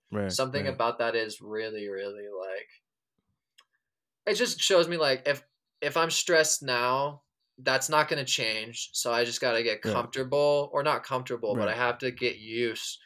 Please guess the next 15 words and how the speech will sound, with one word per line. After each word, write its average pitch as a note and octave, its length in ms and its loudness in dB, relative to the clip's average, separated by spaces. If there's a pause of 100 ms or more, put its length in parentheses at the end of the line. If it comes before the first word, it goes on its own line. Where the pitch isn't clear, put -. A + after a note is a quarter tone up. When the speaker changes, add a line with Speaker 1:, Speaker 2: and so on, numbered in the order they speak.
(280)
Speaker 2:
to A2+ 220 -10
being G2+ 480 -8
Speaker 1:
To A2 120 -10
that. F2+ 260 -6 (240)
Speaker 2:
in B2 140 -4
that A#2 260 4
Speaker 1:
Yeah. A2+ 200 -14 (220)
Speaker 2:
discomfort G#2 800 -6
and A2 180 -10
out G2+ 200 0
of F#2+ 120 -6
the G2+ 80 -14
comfort G#2+ 200 -8
Speaker 1:
Yeah. F#2+ 180 -6
Speaker 2:
zone, D2+ 260 -16